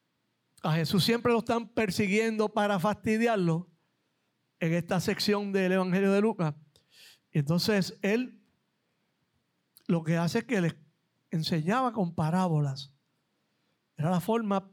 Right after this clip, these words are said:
pedagógica, una forma pedagógica, y como buen maestro usaba esa metodología para enseñar a la gente.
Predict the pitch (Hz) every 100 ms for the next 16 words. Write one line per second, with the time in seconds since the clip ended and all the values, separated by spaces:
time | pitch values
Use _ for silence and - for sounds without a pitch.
0 | - 190 175 175 175 226 196 180 160 160
1 | 180 180 202 196 196 196 _ 220 196 208
2 | 262 247 202 185 185 _ _ _ _ -
3 | 170 175 175 170 196 202 247 262 202 185
4 | 165 165 202 220 220 214 208 208 202 190
5 | 196 190 190 170 139 - - _ _ _
6 | _ - 175 170 170 175 165 165 185 185
7 | 190 _ _ _ - _ _ _ - -
8 | - 175 160 151 139 135 -